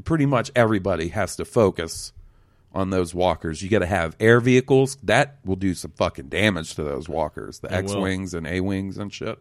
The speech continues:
Speaker 2: Yeah.
Speaker 1: Um, <laughs> I was surprised that I didn't get a little more bored with it, considering it was only one map on each mode.
Speaker 2: But there was so much to do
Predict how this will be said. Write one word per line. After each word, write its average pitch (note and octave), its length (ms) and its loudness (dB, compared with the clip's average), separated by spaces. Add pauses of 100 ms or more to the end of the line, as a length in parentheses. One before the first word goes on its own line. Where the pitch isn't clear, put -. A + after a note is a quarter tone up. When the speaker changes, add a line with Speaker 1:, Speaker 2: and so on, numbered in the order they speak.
(120)
Speaker 2:
Yeah. F#2+ 220 -8 (540)
Speaker 1:
Um, G2 380 -6 (1500)
<laughs> C3+ 320 -8
I D3 80 4
was A3+ 140 6
surprised F3 400 2
that D3+ 100 -2
I C3 100 4
didn't C3+ 280 -2
get C3 120 2
a B2 60 0
little C3+ 240 4
more C#3+ 180 0
bored D3 320 2
with D#3+ 160 2
it, F3+ 80 -2
considering B2 560 -2
it B2+ 100 -2
was A2+ 160 -2
only A#2+ 280 0
one A2+ 260 -2
map A#2 300 0
on A2 120 -2
each A#2+ 240 -6
mode. C3 460 0
Speaker 2:
But A#2+ 140 -10
there A#2+ 60 -4
was G#2+ 100 -6
so C3+ 160 -4
much A#2+ 240 -8
to A2+ 80 -8
do F#2 400 -8